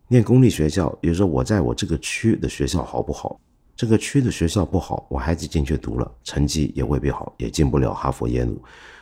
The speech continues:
可是如果这个学校成绩很好，它必然会带来的结果就是周边的房价都会上升，因为所有的父母都希望自己孩子能够进好学校。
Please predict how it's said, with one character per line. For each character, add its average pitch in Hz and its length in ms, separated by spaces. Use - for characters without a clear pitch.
可 98 320
是 - 400
如 113 180
果 85 140
这 110 100
个 92 80
学 85 160
校 92 240
成 107 240
绩 110 380
很 107 240
好， - 260
它 - 220
必 139 200
然 71 140
会 78 140
带 76 220
来 60 120
的 62 80
结 62 220
果 - 260
就 82 120
是 78 180
周 98 260
边 87 220
的 69 60
房 67 360
价 110 220
都 69 140
会 67 160
上 67 260
升， - 260
因 101 240
为 92 320
所 85 340
有 104 80
的 65 60
父 85 220
母 62 200
都 78 140
希 - 160
望 78 180
自 82 100
己 - 140
孩 57 300
子 - 180
能 67 100
够 69 100
进 76 160
好 - 240
学 - 220
校。 - 260